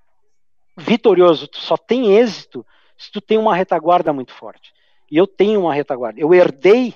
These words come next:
do Salvador, herdei do Carnaúba uma retaguarda muito forte, e é essa retaguarda que me leva pra cima, né? Então,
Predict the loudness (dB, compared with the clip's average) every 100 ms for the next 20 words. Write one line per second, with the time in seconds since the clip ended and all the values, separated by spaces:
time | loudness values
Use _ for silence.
0 | _ -20 -10 -6 -4 -6 -8 -2 0 0
1 | -4 -4 -4 -4 -10 -10 -10 -12 -14 -18
2 | _ _ _ -10 -8 -6 -8 -2 -2 -2
3 | -6 -10 -10 -4 -4 -6 -14 _ _ -2
4 | 4 4 4 0 0 0 0 2 0 -2
5 | -8 -10 -12 -14 _ _ _ 2 2 2
6 | 0 -4 -4 -4 -6 _ _ _ -4 -4
7 | -4 _ -6 2 2